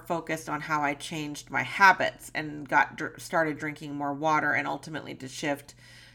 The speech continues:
to primarily drinking water. A lot of this that I've talked about was really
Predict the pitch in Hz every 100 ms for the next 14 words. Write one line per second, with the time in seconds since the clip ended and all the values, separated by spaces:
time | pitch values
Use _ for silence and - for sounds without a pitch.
0 | - 180 180 175 165 165 156 151 147 151
1 | 143 151 151 139 143 156 156 156 156 156
2 | - - - 160 151 - 156 160 151 139
3 | - 147 151 151 151 -